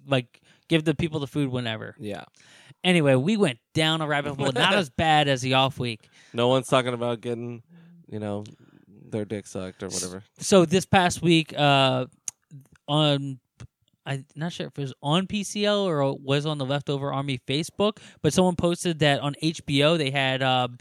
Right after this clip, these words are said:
Speaker 1: Bad Times at the El Royale.
Speaker 2: Yep.
Speaker 1: Um, on H B O, which I got. Uh, so I got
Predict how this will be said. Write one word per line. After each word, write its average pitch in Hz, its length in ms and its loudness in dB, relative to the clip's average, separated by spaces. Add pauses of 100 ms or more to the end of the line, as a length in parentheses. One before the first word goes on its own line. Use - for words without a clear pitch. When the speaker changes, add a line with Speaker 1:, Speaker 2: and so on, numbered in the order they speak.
(240)
Speaker 1:
Bad 139 240 2
Times 143 360 -4
at 131 120 -4
the 127 100 -8
El 131 180 2
Royale. 131 540 -2
Speaker 2:
Yep. 120 200 2 (340)
Speaker 1:
Um, 131 420 2 (100)
on 143 220 -2
H 143 220 -6
B 147 180 2
O, 214 220 0
which 139 240 -4
I 135 100 -2
got. 180 280 0 (440)
Uh, 156 160 0
so 165 240 0
I 165 80 0
got 208 180 0